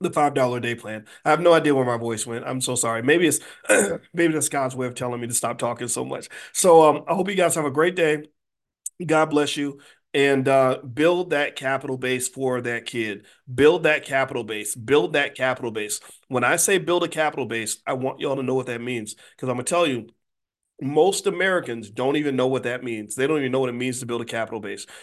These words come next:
So by simply understanding even that basic terminology, you'll be ahead of ninety plus percent of all people, right? The, you, you know, so do that for your kids. That's how you show love. I wanna make sure you're good. I wanna make sure you survive. I wanna make sure you thrive. I don't wanna,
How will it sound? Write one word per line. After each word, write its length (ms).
So 200
by 220
simply 380
understanding 680
even 240
that 200
basic 320
terminology, 760
you'll 180
be 160
ahead 420
of 220
ninety 380
plus 260
percent 440
of 120
all 160
people, 400
right? 300
The, 200
you, 220
you 80
know, 160
so 140
do 200
that 160
for 80
your 140
kids. 280
That's 200
how 80
you 160
show 220
love. 440
I 80
wanna 160
make 160
sure 140
you're 160
good. 240
I 60
wanna 120
make 140
sure 140
you 80
survive. 420
I 40
wanna 120
make 140
sure 160
you 120
thrive. 400
I 60
don't 160
wanna, 160